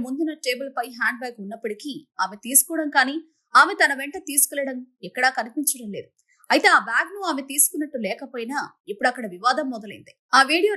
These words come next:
రికార్డు అయిన ఏడాది తర్వాత రెండు వేల ఇరవై మూడు నవంబర్లో Media Voice of Soul అనే ఓ సంస్థ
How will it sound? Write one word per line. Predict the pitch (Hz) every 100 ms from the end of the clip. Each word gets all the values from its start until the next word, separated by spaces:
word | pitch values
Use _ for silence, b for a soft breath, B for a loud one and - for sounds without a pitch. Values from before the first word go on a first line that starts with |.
| 277
రికార్డు | 330 330
అయిన | 330 294 233
ఏడాది | 247 277 247 240
తర్వాత | 220 220 220 285 403 294
రెండు | 269 285
వేల | 262
ఇరవై | 254 269
మూడు | 269 220
నవంబర్లో | 190 233 240 240 240 - - 226
Media | 302 330 294 220
Voice | 240 - 254
of | -
Soul | 240 240 233
అనే | 208 -
ఓ | 202 -
సంస్థ | 220 269